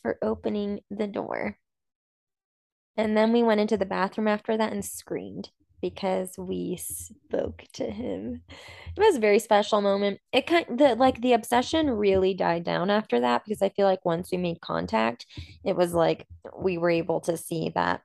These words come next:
he was in fact a human being and our life's goal had been achieved. So it wasn't necessary to keep following him around the school. So how not to get a crush's attention? Uh,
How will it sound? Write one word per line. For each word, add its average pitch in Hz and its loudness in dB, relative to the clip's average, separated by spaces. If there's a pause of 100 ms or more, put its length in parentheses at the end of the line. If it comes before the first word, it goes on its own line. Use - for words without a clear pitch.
(180)
he 208 -4
was 175 0
in 196 -2
fact 175 -4
a 190 -8
human 175 -4
being 180 -4 (440)
and 190 0 (600)
our 180 2
life's 165 0
goal 170 2
had 160 -4
been 160 0
achieved. 160 -4 (300)
So 175 2
it 170 0
wasn't 170 2
necessary 156 0
to 151 -6
keep - -10 (120)
following - -4
him - -12
around - -6
the - -8
school. - -8 (140)
So 226 2 (640)
how 247 0
not 190 0
to 285 0
get 285 2
a 277 2
crush's 277 -2
attention? 294 -2 (440)
Uh, 202 4